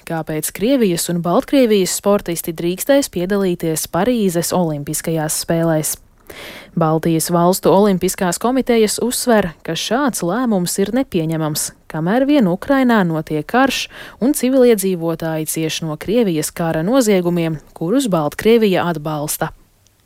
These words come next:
Latvijā sākuši kursēt jaunie elektrovilcieni. Šodien pasažierus sāka pārvadāt trīs vilcienu sastāvi,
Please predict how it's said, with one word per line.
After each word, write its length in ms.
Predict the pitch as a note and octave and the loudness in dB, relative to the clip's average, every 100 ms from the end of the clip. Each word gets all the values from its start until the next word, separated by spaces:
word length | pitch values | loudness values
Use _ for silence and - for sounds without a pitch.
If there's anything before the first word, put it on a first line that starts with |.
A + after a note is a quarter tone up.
| _ - - - - - - - | _ -20 -20 -18 -16 -18 -20 -4
Latvijā 640 | F3 A#3+ - C#4+ G3+ D#3+ | 2 2 4 4 4 2
sākuši 560 | - F3 E3 - E3 D#3+ | -2 -4 -6 -6 -6 -4
kursēt 540 | - C4+ - G#3+ F3 | -2 -2 2 2 2
jaunie 380 | F3+ A#3 C#4+ G3+ | 0 0 2 2
elektrovilcieni. 1080 | - B3+ F3 - E3 D3+ E3 D#3+ - D#3 D#3 D#3 _ _ _ - | 2 2 0 -2 -4 -2 -2 -2 -4 -4 -4 -8 _ _ _ -10
Šodien 560 | - D3+ D3 F3 C4+ | -6 -4 -2 0 0
pasažierus 760 | C#4 F3 G#3+ D4+ C4+ C#4+ C#4 B3 | 0 -2 0 2 4 4 4 2
sāka 320 | - D3+ C#3 D#3 | -2 -2 -4 -4
pārvadāt 680 | D3+ D#3+ D#3+ D#3 D3+ D3+ - | -2 0 -2 -2 -2 -2 -6
trīs 360 | - D#3+ D3 G#3+ | -4 -2 -2 2
vilcienu 480 | C#4+ C#4 C4+ A#3 | 2 4 2 2
sastāvi, 640 | - A#3 A#3+ A#3+ G#3 F3+ | 2 0 2 2 2 2